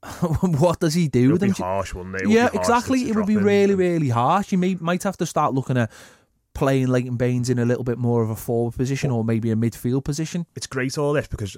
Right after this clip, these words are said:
Speaker 2: I think back to last season when we, over Christmas, and we, we had,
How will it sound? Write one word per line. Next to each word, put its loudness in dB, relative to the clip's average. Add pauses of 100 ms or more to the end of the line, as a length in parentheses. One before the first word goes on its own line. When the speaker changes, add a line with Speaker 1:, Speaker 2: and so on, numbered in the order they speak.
Speaker 2:
I -14
think -8
back -4
to -2
last -2
season -4
when -6
we, -8 (580)
over -6
Christmas, -6
and -10
we, -6
we -6
had, -2